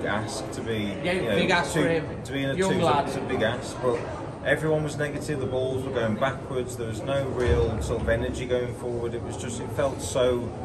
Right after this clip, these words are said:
Speaker 1: flat that first half. But again, we were saying at half time, you know, you un-, you understand that a little bit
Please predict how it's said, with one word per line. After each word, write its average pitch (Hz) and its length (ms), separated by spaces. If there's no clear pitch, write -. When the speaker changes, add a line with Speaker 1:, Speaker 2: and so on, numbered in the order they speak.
Speaker 1:
flat 135 300
that 101 240
first 110 320
half. 113 280
But 117 240
again, 127 320
we 123 100
were 120 100
saying 117 260
at 104 100
half 104 240
time, 110 360
you 117 80
know, 98 100
you 117 380
un-, 139 240
you 147 140
understand 147 420
that 143 140
a 139 40
little 147 200
bit - 160